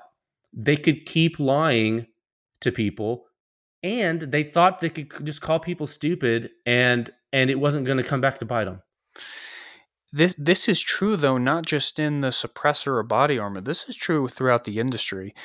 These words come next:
Speaker 2: And like you said, you've heard it and you've seen it. M-, in my short time working, you know, within the industry that I have, I've noticed it as well, where I will talk to some people that work for certain companies,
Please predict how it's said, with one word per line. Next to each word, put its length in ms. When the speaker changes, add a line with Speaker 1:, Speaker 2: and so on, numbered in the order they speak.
Speaker 2:
And 360
like 300
you 80
said, 320
you've 220
heard 240
it 120
and 200
you've 140
seen 300
it. 220
M-, 320
in 160
my 140
short 400
time 340
working, 640
you 80
know, 100
within 300
the 80
industry 380
that 140
I 120
have, 280
I've 360
noticed 420
it 80
as 160
well, 320
where 340
I 140
will 160
talk 300
to 100
some 180
people 300
that 180
work 220
for 100
certain 380
companies, 680